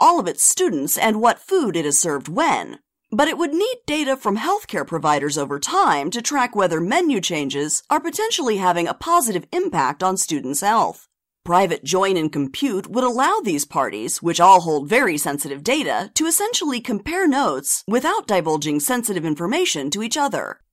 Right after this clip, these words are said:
Private join and compute uses a nineteen seventies methodology known as commutative encryption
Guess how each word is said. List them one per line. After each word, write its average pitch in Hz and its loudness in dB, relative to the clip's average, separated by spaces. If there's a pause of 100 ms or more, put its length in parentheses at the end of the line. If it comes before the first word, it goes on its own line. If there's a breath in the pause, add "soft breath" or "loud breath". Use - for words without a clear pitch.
(640)
Private 427 0
join 226 0
and 202 0
compute 147 -4
uses 254 0
a 202 4
nineteen 262 -2
seventies 170 0
methodology 160 2
known 202 0
as 180 0
commutative 277 0
encryption 196 -4